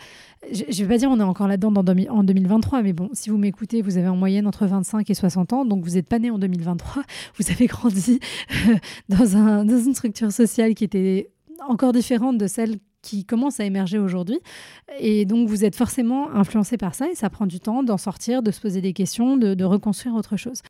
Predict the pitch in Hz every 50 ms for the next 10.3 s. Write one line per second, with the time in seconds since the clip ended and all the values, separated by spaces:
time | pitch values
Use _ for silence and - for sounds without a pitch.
0 | _ _ - 214 208 220 220 226 208 185 185 175 165 190 226 226 226 240 269 302
1 | 285 - 214 170 - 214 - - 262 233 208 - - 202 - - 196 185 190 -
2 | 294 339 277 196 180 208 - 311 294 247 202 185 196 185 190 185 185 180 175 -
3 | - - 269 254 226 214 240 302 359 - 214 208 202 196 190 165 - _ _ -
4 | - 294 285 - 311 262 214 180 - 190 170 - - - 277 320 - - - -
5 | - _ _ - 277 294 - - - - 202 220 330 _ _ _ - - _ -
6 | - 196 208 233 247 226 202 202 240 269 247 220 196 190 185 - - 240 226 -
7 | - - 247 254 254 262 262 214 190 202 196 202 262 - - 269 269 294 277 269
8 | 247 - 240 196 190 185 - - 277 285 302 294 - - 233 208 214 - - -
9 | 240 185 247 233 226 196 - 208 196 196 185 - 208 196 - 247 220 - - 175
10 | - 185 180 214 285